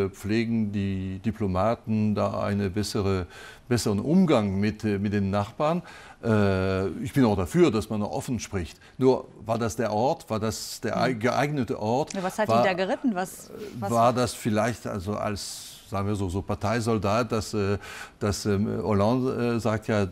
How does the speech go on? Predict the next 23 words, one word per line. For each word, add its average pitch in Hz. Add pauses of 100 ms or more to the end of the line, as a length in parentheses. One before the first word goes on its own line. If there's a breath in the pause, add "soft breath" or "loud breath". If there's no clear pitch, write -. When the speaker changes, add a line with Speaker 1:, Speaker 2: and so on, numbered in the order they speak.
(180)
Speaker 1:
„Sag 104
du, 135
was 104
Speaker 2:
Mhm. -
Speaker 1:
ich 135
nicht 120
sagen 101
darf.“ 135
Speaker 2:
Mhm. 180
Speaker 1:
Und, 117
äh, 113 (420 loud breath)
irgendwie 196
ist 165
es 160
immer 170
eine 143
Mischung 160
aus, 120
äh, 113
bestimmten 117
Behauptungen 208
und, 113
äh, 101